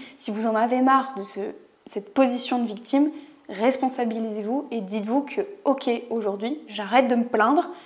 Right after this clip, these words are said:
j'arrête de, d'en vouloir à la terre entière, au monde extérieur, à moi-même, j'arrête d'être en colère et je vais vraiment concrètement mettre des choses en place pour pouvoir avancer dans ma vie. Et là, bah, je vous renvoie à tous les podcasts que j'ai pu faire, toutes les vidéos YouTube que j'ai pu faire,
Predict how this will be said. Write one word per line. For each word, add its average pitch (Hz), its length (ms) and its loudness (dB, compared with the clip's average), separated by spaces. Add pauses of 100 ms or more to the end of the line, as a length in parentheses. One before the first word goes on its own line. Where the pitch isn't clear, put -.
(160)
j'arrête 247 640 0
de, 202 540 2
d'en 202 140 2
vouloir 220 340 2
à 196 40 -4
la 196 120 -4
terre 277 280 6
entière, 254 540 4
au 214 80 0
monde 233 260 4
extérieur, 247 600 4
à 190 80 0
moi-même, 240 500 6
j'arrête 214 260 -4
d'être 240 180 0
en 220 60 0
colère 220 360 8 (380)
et 240 60 0
je 208 120 -4
vais 214 160 2
vraiment 233 460 4
concrètement 254 520 -2
mettre 208 200 -2
des 208 100 -4
choses 269 260 4
en 247 100 2
place 233 380 0 (360)
pour - 100 -20
pouvoir 233 260 6
avancer 233 380 4
dans 233 120 0
ma 220 120 -2
vie. 208 100 -8 (400)
Et 226 80 -4
là, 226 140 10
bah, 240 140 8
je 220 80 -4
vous 214 120 4
renvoie 208 400 6
à 226 140 6
tous - 280 -2
les 226 360 2
podcasts 233 440 -2
que 202 120 -4
j'ai 202 80 -4
pu 202 160 -10
faire, 254 280 -2
toutes 262 240 -6
les 262 80 2
vidéos 226 260 -2
YouTube 226 340 -4
que 233 100 -6
j'ai 220 120 -6
pu 208 140 -10
faire, 247 360 4